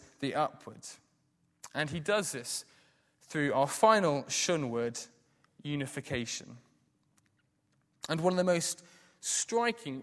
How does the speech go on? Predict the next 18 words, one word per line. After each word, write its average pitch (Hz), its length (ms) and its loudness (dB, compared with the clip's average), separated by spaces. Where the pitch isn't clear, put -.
pictures 196 500 -6
that 143 140 -2
the 135 80 -2
Apostle 147 400 -2
Paul 143 240 -6
uses 147 600 -6
to - 100 -16
describe 165 640 -2
the 139 80 -6
unity 180 580 -4
of 117 120 -6
believers 107 640 -14
is 139 160 -6
the 147 100 -10
human 139 400 -4
body. 117 440 -4
The 165 100 0
church, 208 500 4